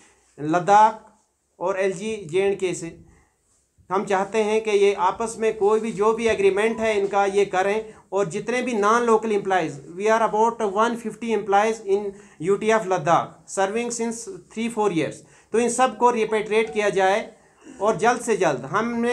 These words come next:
इसमें एक पहले भी meeting की थी लेह में और करगिल में, उसमें हमने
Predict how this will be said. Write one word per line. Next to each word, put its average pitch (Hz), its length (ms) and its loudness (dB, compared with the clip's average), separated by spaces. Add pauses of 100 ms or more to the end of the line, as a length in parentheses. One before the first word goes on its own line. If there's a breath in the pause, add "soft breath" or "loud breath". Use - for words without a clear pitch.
इसमें 233 320 -4
एक 233 200 -2
पहले 208 340 0
भी 233 100 -4
meeting 220 380 0
की 220 160 -6
थी 220 160 -6
लेह 208 300 0
में 214 160 0
और 208 180 -2
करगिल 196 380 0
में, 196 220 0
उसमें 208 300 -4
हमने 208 320 2